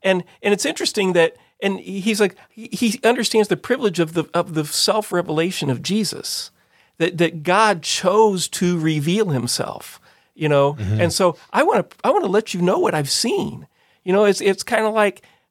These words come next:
Speaker 1: um, you know, we, I think we've talked about this before. If, if, if you're at a, like, a sporting event and you see a great play, you know, you see a, in football, you see a, a receiver make a res-, remarkable catch, you're like, "Did you see that? Or can I tell you what I saw?"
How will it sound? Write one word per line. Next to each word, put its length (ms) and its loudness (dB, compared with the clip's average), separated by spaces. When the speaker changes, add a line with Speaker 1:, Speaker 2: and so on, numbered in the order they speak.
Speaker 1:
um, 340 2
you 100 -2
know, 300 4
we, 280 -6
I 120 4
think 160 -2
we've 100 -2
talked 220 -2
about 160 -4
this 80 -14
before. 200 2
If, 160 0
if, 200 -4
if 100 -18
you're 160 2
at 120 2
a, 80 4
like, 160 0
a 80 2
sporting 420 0
event 220 0
and 100 -2
you 120 0
see 260 -2
a 40 0
great 440 -2
play, 420 -2
you 140 -4
know, 120 4
you 140 0
see 180 -2
a, 80 2
in 80 -2
football, 460 0
you 80 -4
see 160 -2
a, 240 -6
a 80 0
receiver 500 0
make 160 0
a 60 -4
res-, 260 0
remarkable 600 2
catch, 360 -4
you're 100 -2
like, 180 0
"Did 180 2
you 100 -2
see 260 0
that? 300 2
Or 80 4
can 200 2
I 60 6
tell 180 -2
you 120 -2
what 120 2
I 140 2
saw?" 380 -2